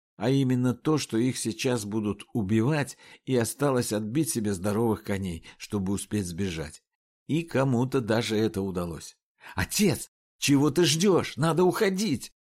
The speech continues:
Один из сыновей призывно махал ему в сторону небольшого табуна, что пасся отдельно от основной массы, собственно, в роще. Ханский отряд отбил все попытки пробиться к ним.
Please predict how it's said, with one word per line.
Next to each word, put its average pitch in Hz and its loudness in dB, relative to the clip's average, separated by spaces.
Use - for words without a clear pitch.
Один 110 2
из 110 0
сыновей 117 2
призывно 120 0
махал 117 0
ему 101 0
в 90 -6
сторону 110 -2
небольшого 107 -2
табуна, 120 0
что - -6
пасся 98 -4
отдельно 95 -2
от 92 -10
основной 101 -4
массы, 95 -6
собственно, 110 -2
в 110 2
роще. - -2
Ханский 110 -4
отряд 110 -2
отбил 101 -2
все 131 -2
попытки 90 -8
пробиться 87 -8
к - -18
ним. 87 -12